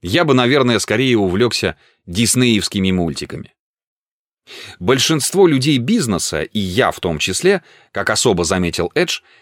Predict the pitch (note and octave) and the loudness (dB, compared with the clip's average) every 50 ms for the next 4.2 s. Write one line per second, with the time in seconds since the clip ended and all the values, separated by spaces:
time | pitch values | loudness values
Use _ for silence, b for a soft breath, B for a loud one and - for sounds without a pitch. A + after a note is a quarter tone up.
0 | b b - - - G#2 G2 - - D#3+ E3+ B2 G#2 F2+ B2 C#3 C3 - - _ | b b -8 -6 -4 -4 -2 -2 0 0 0 -2 -2 -2 -2 -2 -4 -6 -6 _
1 | - A2+ A2+ A#2 G2+ - B2 A#2 A#2 B2+ B2 B2 B2 F#2+ D#2+ D2 C2+ C2 A2 - | 0 2 2 2 2 0 0 -2 -2 -2 -2 0 0 0 0 -2 -6 -10 -14 -16
2 | _ _ _ _ _ _ _ _ _ _ _ _ _ B B B B G2+ A2+ B2+ | _ _ _ _ _ _ _ _ _ _ _ _ _ B B B B 0 2 2
3 | C3 G#2+ - G#3 G#3+ D#3 E3 C#3+ A#2+ G2 E2+ D#2+ A2+ A#2 A2 C3 G3+ A#3 G#3 C#3 | 2 2 2 0 0 2 2 0 0 0 0 0 0 2 2 4 4 4 4 4
4 | G2 E2 C#2 - | 2 2 -2 -4